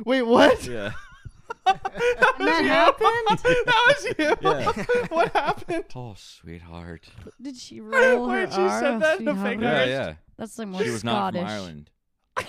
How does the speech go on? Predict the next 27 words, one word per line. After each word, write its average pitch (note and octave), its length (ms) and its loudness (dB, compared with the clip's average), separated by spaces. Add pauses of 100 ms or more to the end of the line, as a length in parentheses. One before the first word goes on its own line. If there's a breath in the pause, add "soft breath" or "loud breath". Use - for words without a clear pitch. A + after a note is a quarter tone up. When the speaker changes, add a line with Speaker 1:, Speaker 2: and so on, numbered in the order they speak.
(640)
Speaker 3:
Whoa. D#3+ 560 -8 (100)
Speaker 2:
Yeah, F2 320 -12
so E2 460 -10 (100)
that G#2 140 -6
one's A#2 240 -6
funny, G#2 420 -14
but E2+ 340 -16
yeah. C#2+ 280 -14 (280)
<laughs> - 360 -14
I'm G2+ 80 -6
gonna A2+ 140 -4
leave G2+ 200 -4
it F2+ 80 -6
at E2+ 180 -10
that. D2 360 -14
<laughs> - 440 -8 (280)
Speaker 1:
Oh, C3+ 300 -12
God. G#2+ 560 -12 (240)
Um, C3+ 640 -8 (920)
anyway, B2 440 -8
have C3+ 140 -18
you C#3 120 -18
had D#3 180 -14
any C3+ 120 -16
personal B2+ 400 -10
ones? C#3+ 420 -12 (2250)
Speaker 3:
Not C4 180 -20